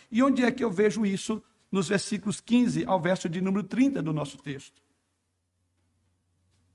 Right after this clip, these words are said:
Os versos quinze ao verso de número trinta, os irmãos verão um segundo momento desta construção. Porém, eu quero que você veja mais duas coisas à medida que examinamos esta passagem,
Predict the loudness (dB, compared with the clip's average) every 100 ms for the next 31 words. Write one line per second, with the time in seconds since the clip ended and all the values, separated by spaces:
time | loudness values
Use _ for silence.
0 | _ _ _ _ _ _ _ _ _ _
1 | _ -20 _ -8 -4 0 0 0 -6 2
2 | 4 6 4 4 2 2 2 2 2 2
3 | 2 2 2 2 2 2 0 2 2 2
4 | 2 0 2 4 4 4 4 2 0 0
5 | 0 -2 -4 -6 _ 0 0 0 -2 0
6 | -2 -4 _ _ _ _ 2 4 4 2
7 | 2 0 2 4 4 4 4 4 4 2
8 | 2 0 0 -2 0 2 0 -4 -10 -6
9 | 0 2 2 2 0 2 2 0 -4 -2
10 | 0 4 4 4 6 4 4 4 2 2
11 | -2 _ 0 2 2 2 2 0 -4